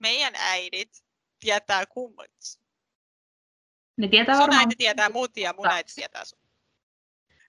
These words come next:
Speaker 1: Mut se, että niinku, et miten vertaisyökoulutukset voi löytää tällaisen niinku ystävyyden, et sekin on sellainen niinku asia, mitä,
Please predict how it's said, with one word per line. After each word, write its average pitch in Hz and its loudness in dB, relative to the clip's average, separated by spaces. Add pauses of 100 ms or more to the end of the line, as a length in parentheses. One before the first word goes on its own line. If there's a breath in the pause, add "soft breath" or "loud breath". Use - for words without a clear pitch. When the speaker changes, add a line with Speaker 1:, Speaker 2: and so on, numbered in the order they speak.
(100)
Speaker 1:
Mut 208 -12
se, 202 -2
että 196 -10
niinku, 202 -10
et 208 -8
miten 220 -4
vertaisyökoulutukset 202 0
voi 185 -2
löytää 196 0
tällaisen 175 -12
niinku 165 -18
ystävyyden, - -8
et - -10
sekin 190 -8
on 190 -6
sellainen 180 -8
niinku - -18
asia, - -4
mitä, 175 -4